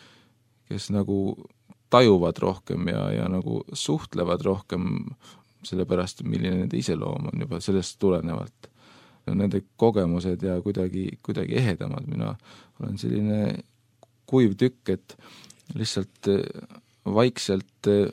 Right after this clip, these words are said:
paljusid asju mõistusega võttes, mõnikord natuke kogedes, niimoodi on see elu vaikselt läinud, et, äh, samas mul on olemas selline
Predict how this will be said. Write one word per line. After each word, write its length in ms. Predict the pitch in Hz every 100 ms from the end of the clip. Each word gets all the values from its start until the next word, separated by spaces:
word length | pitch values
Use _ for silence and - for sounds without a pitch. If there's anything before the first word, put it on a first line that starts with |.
| 110 _ - _ - - -
paljusid 300 | 113 107 104
asju 260 | 104 - 98
mõistusega 680 | 110 123 - 95 98 95 98
võttes, 540 | 98 - 90 - -
mõnikord 480 | 101 120 113 95 -
natuke 400 | 110 120 - 98
kogedes, 640 | 95 117 104 98 95 92 - - - _ -
niimoodi 340 | 104 90 95
on 100 | 92 90
see 280 | 98 92 - - - - _ -
elu 200 | 107 101
vaikselt 380 | 104 101 87 104
läinud, 440 | 107 110 85 78
et, 280 | - _ -
äh, 140 | 90 92 - - - _ _ _ -
samas 560 | 113 107 92 - - - 73 113 110 113
mul 220 | 104 107
on 80 | 104
olemas 720 | 104 95 90 95 - - - _ - _
selline 600 | - 98 92 92 90